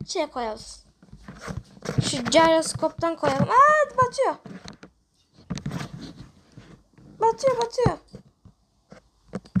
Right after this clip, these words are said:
Şu an yanlış bir yere bağlamamışızdır bunu. Açalım şöyle dengesini. Sonra bunu havaya koyalım. Batıyor ya bu. Disable grade yapalım.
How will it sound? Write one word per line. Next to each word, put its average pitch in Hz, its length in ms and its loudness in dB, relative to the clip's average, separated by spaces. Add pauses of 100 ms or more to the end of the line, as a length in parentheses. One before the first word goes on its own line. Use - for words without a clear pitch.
(400)
Şu 311 140 -4
an 311 100 4
yanlış 302 340 2
bir 302 60 -2
yere 294 180 2
bağlamamışızdır 269 800 -4
bunu. 262 180 -12 (800)
Açalım 294 340 2
şöyle 262 260 -2
dengesini. 254 640 -4 (840)
Sonra 277 240 -2
bunu 285 100 -4
havaya 277 400 0
koyalım. 262 460 -4 (800)
Batıyor 277 420 2
ya 311 300 4
bu. 294 300 -4
Disable 320 520 -4
grade 311 360 -2
yapalım. 277 420 -6